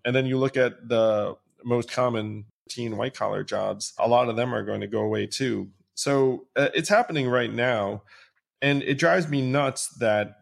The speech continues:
we, uh, so here, here's the, the story. I, actually, I didn't put this in the book, but I really should have. So I go around, I'm running for president. I sit down with dozens, maybe hundreds of journalists, and I say, "Hey, we automated away four million manufacturing jobs over the last thirty years,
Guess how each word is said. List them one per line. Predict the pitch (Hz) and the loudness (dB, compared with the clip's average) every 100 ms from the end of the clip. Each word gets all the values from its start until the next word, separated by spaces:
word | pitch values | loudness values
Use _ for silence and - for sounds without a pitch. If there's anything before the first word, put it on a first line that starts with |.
| - | -4
we, | 135 143 131 127 120 - - | 0 2 2 -2 -8 -8 -2
uh, | |
so | 170 185 147 | 2 4 2
here, | 151 196 | 2 2
here's | 190 208 | 2 2
the, | 170 127 | 2 2
the | 123 123 | 0 -2
story. | - 139 110 104 | 0 0 0 0
I, | - | 0
actually, | 135 131 113 | 0 0 -2
I | 101 | -2
didn't | 117 120 143 | -4 -2 -2
put | 113 | -2
this | 110 107 | -6 -6
in | |
the | 101 | -6
book, | 101 | -6
but | 104 | -4
I | |
really | 113 104 | -4 -4
should | 98 117 | -4 -4
have. | 95 - _ - | -6 -10 _ -10
So | - 160 151 - | 0 2 2 2
I | 170 | 2
go | 190 226 | 4 2
around, | 170 156 147 | 4 2 2
I'm | 143 | 2
running | 156 151 | 0 0
for | 131 | 2
president. | 120 113 110 117 | 2 2 -2 -4
I | - | -6
sit | 127 143 | -6 -2
down | 135 131 | 0 0
with | 117 107 _ 120 | -2 -6 _ 0
dozens, | 117 113 113 117 | 2 2 -2 -4
maybe | 120 113 | -4 -2
hundreds | 120 113 113 | -4 -4 -6
of | 107 | -4
journalists, | 110 107 107 107 - | -4 -2 -4 -6 -8
and | 110 | -6
I | 110 | -6
say, | - 113 | -2 0
"Hey, | 131 127 90 - _ _ - | 2 2 -2 -14 _ _ 0
we | 139 | 4
automated | 143 139 135 | 4 2 2
away | 131 123 | 2 0
four | 117 123 | 0 -2
million | 120 117 | 0 -2
manufacturing | 113 110 110 117 101 104 104 | -4 -4 -2 -2 -2 -4 -6
jobs | 104 95 92 101 - - _ _ | -2 0 0 -4 -10 -12 _ _
over | 117 113 | -2 0
the | 104 | 2
last | 104 101 - - - _ - | 2 2 -4 -12 -16 _ -2
thirty | 120 104 | -2 0
years, | 110 104 101 - - | -4 -4 -4 -8 -14